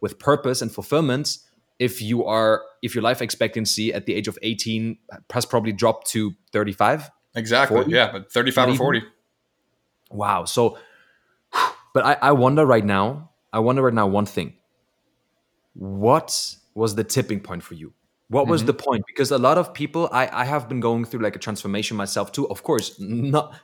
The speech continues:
Speaker 1: not even close to what you have gone through. But for me, it was an internal motivator and self-talk of being, "Okay, man, either you change now or you're a failure." I was beating myself up, you know?
Speaker 2: Mm-hmm.
Speaker 1: So my question to you is:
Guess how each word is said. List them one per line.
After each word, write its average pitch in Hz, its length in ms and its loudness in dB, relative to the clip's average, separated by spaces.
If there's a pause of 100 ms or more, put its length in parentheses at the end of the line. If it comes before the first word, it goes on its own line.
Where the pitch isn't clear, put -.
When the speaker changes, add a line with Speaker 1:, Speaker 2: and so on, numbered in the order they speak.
Speaker 1:
not 147 220 2
even 143 260 0
close 135 460 2
to 123 100 -4
what 104 220 -2
you 160 80 2
have 135 120 0
gone 107 160 0
through. 127 320 -4 (320)
But 123 220 2
for 135 140 0
me, 147 280 2
it 139 120 -4
was 127 160 2
an 120 80 0
internal 120 580 -2
motivator 104 580 -2
and 95 140 -4
self-talk - 800 -2
of 101 160 -6
being, 104 380 -4 (260)
"Okay, - 200 0
man, 104 300 0 (400)
either 113 580 2
you 107 200 -2
change 123 420 0
now 104 480 2 (680)
or 127 180 4
you're 104 180 2
a 90 40 -2
failure." 82 340 -2 (100)
I 104 100 4
was 131 160 4
beating 131 280 2
myself 107 480 0
up, 104 300 -4
you 95 120 -6
know? 98 120 2
Speaker 2:
Mm-hmm. 117 260 2
Speaker 1:
So - 20 -16 (160)
my 127 60 0
question 143 380 0
to - 140 -4
you 117 220 2
is: 123 320 0